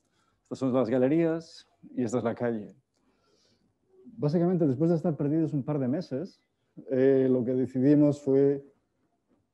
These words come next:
empezar de cero y pensar en lo público. Pensar en que seguramente el potencial de este lugar estaba en ser capaz de plantear una plaza, un espacio público.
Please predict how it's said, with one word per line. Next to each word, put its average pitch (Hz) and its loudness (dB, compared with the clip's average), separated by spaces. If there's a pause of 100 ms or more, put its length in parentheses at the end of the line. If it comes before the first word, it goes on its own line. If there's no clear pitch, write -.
(240)
empezar 139 0
de 139 0
cero 160 0
y 143 0
pensar 131 -2
en 131 2
lo 127 0
público. 113 -6 (1000)
Pensar 131 0
en 151 0
que 127 2
seguramente 143 0
el 143 -2
potencial 123 -2
de 160 0
este 156 -4
lugar 165 -4 (800)
estaba 151 -2
en 113 -2
ser 135 -4
capaz 165 -4 (580)
de 127 -4
plantear 127 -2
una 120 -2
plaza, - -8 (200)
un 143 -10
espacio 156 -6
público. 147 -6